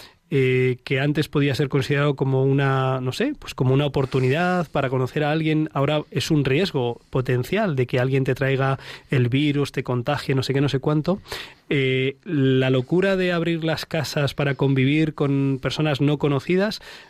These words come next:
eh, que se les ocurrió hace unos años y que ahora seguís en el empeño,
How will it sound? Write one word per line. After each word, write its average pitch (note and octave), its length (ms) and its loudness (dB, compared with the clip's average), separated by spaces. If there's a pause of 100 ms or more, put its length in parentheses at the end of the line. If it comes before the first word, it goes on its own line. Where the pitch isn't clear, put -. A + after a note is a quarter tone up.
(140)
eh, B2+ 640 2
que C#3 120 -2
se - 120 -2
les C3 200 0
ocurrió C#3 340 2
hace E3 140 0
unos D#3+ 180 0
años F3 240 0
y C3+ 80 -2
que C#3 80 -4
ahora D#3 400 0
seguís D3 540 -2 (120)
en C#3 120 0
el C#3 100 2
empeño, F3 500 0